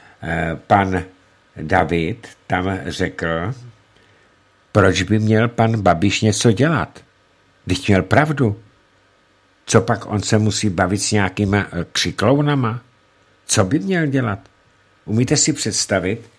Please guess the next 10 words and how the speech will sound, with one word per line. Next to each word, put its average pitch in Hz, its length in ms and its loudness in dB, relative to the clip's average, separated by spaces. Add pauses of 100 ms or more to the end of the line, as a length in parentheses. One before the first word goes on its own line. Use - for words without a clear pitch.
(420)
že 101 220 -2
by 123 300 -2 (580)
měl 113 380 2 (180)
proti 104 340 0
nim 110 360 -2 (160)
vysílat 104 520 -2 (280)
nějaký 95 360 -2
vojsko - 520 -4
nebo 143 260 -2
co? 107 300 -6